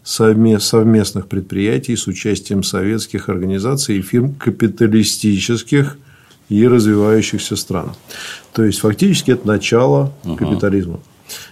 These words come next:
Speaker 1: Это фактически начало образования частных предприятий. Ну, понятно, что форма собственности совместная, приходит
Speaker 2: Да.
Speaker 1: частный бизнес оттуда пятьдесят процентов, ну, или сколько-то там, я уж не знаю, не, не, не вникал,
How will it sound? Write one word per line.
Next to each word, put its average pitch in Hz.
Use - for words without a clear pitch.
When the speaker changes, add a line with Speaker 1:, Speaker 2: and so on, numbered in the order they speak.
Speaker 1:
Это 113
фактически 110
начало 113
образования 101
частных 95
предприятий. 156
Ну, 147
понятно, 107
что 90
форма 92
собственности -
совместная, 147
приходит 87
Speaker 2:
Да. 87
Speaker 1:
частный 92
бизнес 92
оттуда 170
пятьдесят 143
процентов, 113
ну, 107
или 95
сколько-то -
там, -
я -
уж -
не -
знаю, 95
не, 98
не, 101
не 104
вникал, 104